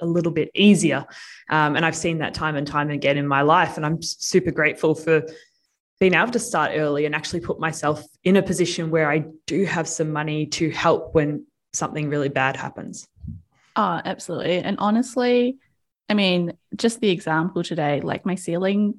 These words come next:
Speaker 2: if I did not
Speaker 1: Yeah.
Speaker 2: have an emergency fund, if I could not afford insurance, like, that would probably bankrupt me. Like, that's a terrible place to be. But,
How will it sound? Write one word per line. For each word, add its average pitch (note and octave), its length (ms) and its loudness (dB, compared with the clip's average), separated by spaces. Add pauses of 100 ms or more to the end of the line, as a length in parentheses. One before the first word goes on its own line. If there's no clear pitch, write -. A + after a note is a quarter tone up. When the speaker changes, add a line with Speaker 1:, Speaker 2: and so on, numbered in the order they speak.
(120)
Speaker 2:
if F#3+ 140 -6
I E3 240 -2
did F#3 220 -2
not F#3+ 180 4
Speaker 1:
Yeah. G#3 60 2
Speaker 2:
have G3+ 120 0
an G#3+ 80 4
emergency G3+ 560 2
fund, G3+ 220 0
if G#3 100 -6
I F3 120 -2
could - 200 -8
not F#3+ 200 -2
afford F#3 280 -2
insurance, F3+ 680 -4
like, E3+ 220 -2
that E3+ 180 -2
would C4+ 240 0 (100)
probably C4 420 -2
bankrupt - 640 -4
me. D#2+ 220 -8
Like, - 160 -6
that's G#3 200 -6
a G3+ 40 -6
terrible G3 300 -4
place G3 280 -6
to G#3+ 100 -8
be. G3+ 220 -4
But, F3 440 -4